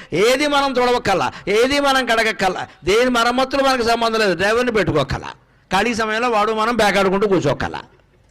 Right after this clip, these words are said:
ఎంత సుఖం. అది ప-, దాని వెనకను పక్షీంద్రుడు, దాని వెనకను ధనుః కౌమోదకీ శంఖ చక్ర నికాయంబును.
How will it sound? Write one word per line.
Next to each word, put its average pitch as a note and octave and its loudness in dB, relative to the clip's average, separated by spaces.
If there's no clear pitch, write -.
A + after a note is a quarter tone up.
ఎంత D3+ -4
సుఖం. C4+ 0
అది B3 -2
ప-, F#3 -2
దాని A3 0
వెనకను A3+ -2
పక్షీంద్రుడు, F3+ -4
దాని A#3+ 2
వెనకను B3 0
ధనుః A#3+ 0
కౌమోదకీ B3 -2
శంఖ B3 -4
చక్ర B3 -2
నికాయంబును. B3 0